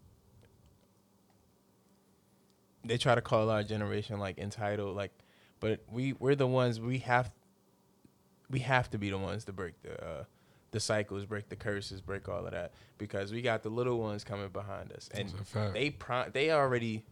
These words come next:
Speaker 1: granted, we was smart as kids and all of that, but they, like, advanced.
Speaker 2: They different.
Speaker 1: Like,
Speaker 2: They big
Speaker 1: 'cause,
Speaker 2: different.
Speaker 1: 'cause they already walking into life with super technology, like, God in they damn hand, basically. It's
Speaker 2: That's a
Speaker 1: like,
Speaker 2: fact.
Speaker 1: and they knowing how to manipulate this shit.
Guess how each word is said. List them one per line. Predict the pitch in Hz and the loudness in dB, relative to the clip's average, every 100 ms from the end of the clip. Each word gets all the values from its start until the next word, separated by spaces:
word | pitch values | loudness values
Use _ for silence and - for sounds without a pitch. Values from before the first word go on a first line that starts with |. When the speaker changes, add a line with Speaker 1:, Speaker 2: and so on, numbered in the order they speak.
| - - - | -16 -14 -2
Speaker 1:
granted, | 123 110 104 | 0 2 0
we | 135 | 0
was | 131 | 0
smart | - 113 113 101 | 0 2 2 0
as | 104 | -4
kids | 117 107 104 107 | 0 2 2 2
and | 104 | 2
all | 98 | 2
of | 98 | 0
that, | 101 | -2
but | - - | -4 -2
they, | 123 135 | 2 2
like, | 104 98 | 0 -2
advanced. | 98 98 110 113 113 98 | -8 -4 0 0 2 4
Speaker 2:
They | |
different. | 110 101 90 - - | 4 2 -8 -10 -6
Speaker 1:
Like, | 107 | 2
Speaker 2:
They | 107 | 2
big | 104 110 | 6 4
Speaker 1:
'cause, | 104 | 6
Speaker 2:
different. | 101 98 95 | 2 0 -2
Speaker 1:
'cause | 113 | -2
they | 113 135 | 2 2
already | 135 135 123 | 4 2 0
walking | 127 131 127 123 | 2 0 0 -4
into | 113 117 | -2 -2
life | 113 113 110 107 | 0 4 4 4
with | 110 110 - _ _ _ _ _ _ _ - | -2 -2 -4 _ _ _ _ _ _ _ -6
super | - 151 120 113 | -2 -2 0 -2
technology, | - 110 113 110 107 110 104 104 | 2 0 2 0 2 0 -2 -6
like, | 107 104 101 - _ _ _ _ | -4 -4 -6 -14 _ _ _ _
God | 110 120 117 113 | 2 4 6 4
in | 113 | 0
they | 113 110 | -2 -4
damn | 110 107 110 | -4 -4 -4
hand, | 123 120 110 | -4 -4 -4
basically. | 101 104 - 101 98 98 | -4 -6 -8 -8 -6 -6
It's | - 101 | -4 -4
Speaker 2:
That's | 101 | -2
a | |
Speaker 1:
like, | 98 92 | -2 -2
Speaker 2:
fact. | 98 92 - | -4 -4 -4
Speaker 1:
and | 107 | -2
they | 117 | 0
knowing | 120 117 113 | 2 2 2
how | 110 | 0
to | |
manipulate | 107 110 123 117 110 107 98 | 0 2 2 2 0 0 -2
this | - | -8
shit. | - - | -8 -10